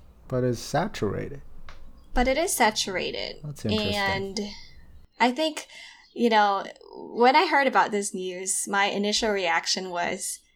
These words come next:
Speaker 2: you know how in the past butter was kind of demonized, right?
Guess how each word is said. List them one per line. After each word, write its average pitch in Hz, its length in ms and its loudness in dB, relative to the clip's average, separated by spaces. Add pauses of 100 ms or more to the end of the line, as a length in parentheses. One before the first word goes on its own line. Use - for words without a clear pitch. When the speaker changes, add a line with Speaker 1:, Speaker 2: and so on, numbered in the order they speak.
(140)
Speaker 2:
you 254 120 0
know 302 120 8
how 381 180 8
in 339 60 2
the 262 80 4
past 214 760 2
butter 214 360 4
was 196 200 -4
kind 202 320 0
of 185 200 -2 (180)
demonized, 220 1000 2 (540)
right? 190 380 -2